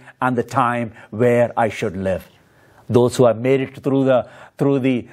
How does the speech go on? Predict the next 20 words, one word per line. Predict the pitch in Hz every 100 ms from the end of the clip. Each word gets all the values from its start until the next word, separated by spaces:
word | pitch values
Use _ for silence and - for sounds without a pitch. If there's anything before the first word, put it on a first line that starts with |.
| -
uh, | 120 117
wall | 123 147 147 147
in | 143 139
southern | 131 - 147 139 139
border, | 123 139 127 101 - _ _ _
or | - 127
those | 127 143
who | 147
have | 127
made | 139 151
it | 147
through | 151 143
the | 135 139
airports | 147 - 147 143 -
at | 131
Logan | 135 147 139 139 139 - 151
and | - 131 139
J | 135 139
F | 135 -
K | 143 135 117